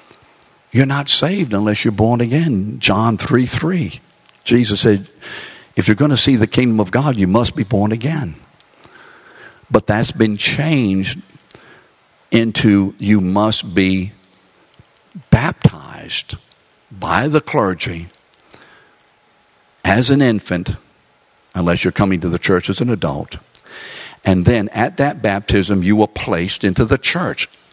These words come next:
You were placed into Christ, if you would. And so many believe that they are saved and are God's children because they were baptized.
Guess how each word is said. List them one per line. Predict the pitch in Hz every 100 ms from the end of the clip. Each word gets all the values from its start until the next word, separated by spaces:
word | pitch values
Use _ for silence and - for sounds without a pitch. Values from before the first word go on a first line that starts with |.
| - -
You | 98 107
were | 117
placed | - - 92 104 -
into | 101 95 98 - 110 98 107 - -
Christ, | - 131 165 - 101
if | 90 -
you | 80
would. | 78 73 73 - - _ _ _ _ _ - - - - - - - -
And | 107
so | - 107 98 120
many | 101 104 151 180 107 101 - - _ 101
believe | 104 104 147 131 107 92
that | 98 - -
they | 101 117
are | 101
saved | - - 139 117 98 92 -
and | 95
are | 92
God's | 101 98 95 -
children | 120 147 110 92
because | 98 - 104 98
they | 95 95 107
were | 101 92 95 - - -
baptized. | 110 147 - - - 110 - - -